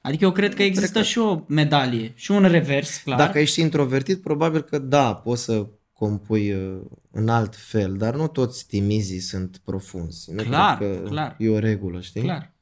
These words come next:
Speaker 2: Atunci când ești în lumea ta, probabil că, probabil că ești mai profund, nu știu.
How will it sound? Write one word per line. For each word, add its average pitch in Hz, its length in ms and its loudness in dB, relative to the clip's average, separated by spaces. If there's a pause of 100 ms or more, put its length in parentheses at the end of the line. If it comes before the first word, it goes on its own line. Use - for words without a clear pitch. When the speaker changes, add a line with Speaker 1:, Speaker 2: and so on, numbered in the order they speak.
(580)
Speaker 2:
Atunci 113 380 -6
când 139 160 -2
ești 135 320 -6
în 110 340 -2
lumea 131 340 2
ta, 143 340 0
probabil 131 520 -4
că, 123 480 -2 (2000)
probabil 98 580 4
că 92 120 -8
ești 104 140 -8
mai 87 140 -8
profund, 85 420 -12
nu 87 120 -6
știu. - 200 -18